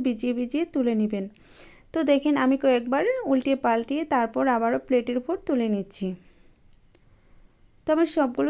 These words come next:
তুলে নেওয়া হয়ে গেলে আমি সবগুলো একসাথে করে নিয়ে চলে এসে দেখাচ্ছি সবগুলো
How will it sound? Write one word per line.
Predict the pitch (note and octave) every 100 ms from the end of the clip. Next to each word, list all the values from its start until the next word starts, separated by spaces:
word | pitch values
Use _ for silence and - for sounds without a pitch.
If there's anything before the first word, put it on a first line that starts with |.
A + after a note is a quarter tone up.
| D4+
তুলে | C4+ B3+
নেওয়া | B3+ C4+ C4+
হয়ে | B3+ A#3+ B3
গেলে | C4 C4
আমি | C4
সবগুলো | C4 G#3+ A#3+ A#3
একসাথে | A3+ C4+ C4 C4
করে | C4
নিয়ে | B3+ A#3+ A#3
চলে | A3+ A3 A3+
এসে | B3 A3+
দেখাচ্ছি | A3+ A#3+ A#3+ - G#4 G#4
সবগুলো | C#4 A#3+ - B3